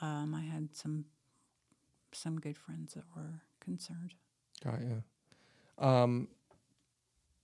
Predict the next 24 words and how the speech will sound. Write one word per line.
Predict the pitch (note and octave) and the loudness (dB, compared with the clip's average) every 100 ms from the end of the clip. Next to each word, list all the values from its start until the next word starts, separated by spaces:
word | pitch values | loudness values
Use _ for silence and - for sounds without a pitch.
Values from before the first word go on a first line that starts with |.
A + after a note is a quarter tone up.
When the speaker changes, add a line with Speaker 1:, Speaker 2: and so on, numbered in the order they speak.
| _ _ _ _ - | _ _ _ _ -2
Speaker 2:
he's | C#3+ C#3 | 2 2
buried, | B2 C#3+ D3 C#3+ C#3+ C#3 - - - - | 6 8 10 10 8 4 -2 -12 -20 -16
funeral, | - C#3 C3+ C3 C3 C3 - - | 4 6 8 8 6 4 2 0
and | C3+ | 4
all | C3 B2+ | 8 8
that. | B2+ B2+ C3 - - | 8 6 4 0 -8
Speaker 1:
Mm-hmm. | G3+ F3 F3+ | -4 -4 0
Speaker 2:
At | C3+ | 0
the | - C3+ | 6 6
end | C3+ | 8
of | B2+ | 6
the | B2 | 2
funeral, | - C3 B2+ B2 A#2+ - - - - - - _ _ _ _ | 2 4 6 6 6 2 -14 -20 -20 -20 -20 _ _ _ _
do | - | 4
you | C#3 | 4
cut | - D#3 | 6 2
ties | - B2 C3 C#3 | 4 4 6 6
with | D3+ | 4
the | D3+ | -2
family, | D#3 D#3+ D#3+ E3 D#3+ | 4 8 8 8 8
or | C#3+ | 8
you, | C3 | 6
do | - C#3 | 4 6
you | C3 A#2 | 6 6